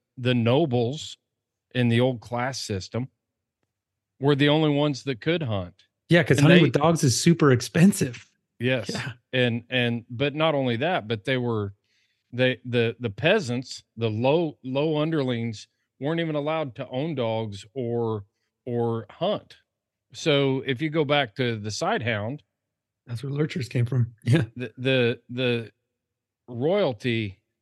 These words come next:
Speaker 1: the, in the Middle East are the ones who could afford to do that. So how
Speaker 2: Yeah.
Speaker 1: did we lose it? How did that shift? How did that change?
Speaker 2: Here's my hypothesis. I think modern veterinary care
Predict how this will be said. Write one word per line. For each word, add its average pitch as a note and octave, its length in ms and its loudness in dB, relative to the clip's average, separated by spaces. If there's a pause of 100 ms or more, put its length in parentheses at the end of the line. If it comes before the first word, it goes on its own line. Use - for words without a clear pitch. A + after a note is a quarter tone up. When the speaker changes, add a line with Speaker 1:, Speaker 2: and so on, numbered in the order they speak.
(380)
Speaker 1:
the, A2+ 400 -2
in B2+ 140 -2
the A#2+ 40 0
Middle A#2+ 320 2
East G#2+ 320 -4
are A#2 120 -4
the A2+ 80 -4
ones A#2 520 -4
who A2+ 220 -4
could G#2+ 180 -8
afford A2 360 -6
to G2 80 -8
do A#2 220 -4
that. G#2 320 -10 (640)
So F3 180 0
how D3+ 100 6
Speaker 2:
Yeah. C#3+ 60 8
Speaker 1:
did B2+ 80 8
we - 60 4
lose D#3 280 0
it? - 100 -20 (320)
How A3 160 2
did E3+ 160 0
that C3 240 0
shift? F#2+ 420 -10
How D3 120 0
did C#3+ 120 -4
that E3 200 2
change? F#2 540 -12 (320)
Speaker 2:
Here's F3 300 8
my E3+ 140 6
hypothesis. C3 960 0 (840)
I C#3 80 4
think D3+ 200 6
modern C#3 400 8
veterinary B2 520 6
care A#2+ 440 2